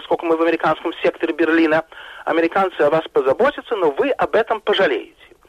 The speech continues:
Я не мог понять, что же это он имеет в виду.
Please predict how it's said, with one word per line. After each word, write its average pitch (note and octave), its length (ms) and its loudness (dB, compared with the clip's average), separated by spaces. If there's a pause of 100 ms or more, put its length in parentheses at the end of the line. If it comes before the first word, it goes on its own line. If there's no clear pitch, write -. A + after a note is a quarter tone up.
(120)
Я F#3 200 2
не C4+ 100 -2
мог C4+ 300 0
понять, F#3 340 -4
что - 280 -2
же A#3 60 -6
это C4+ 120 -2
он C#4+ 160 2
имеет C#4+ 260 0
в - 40 -8
виду. D4 260 2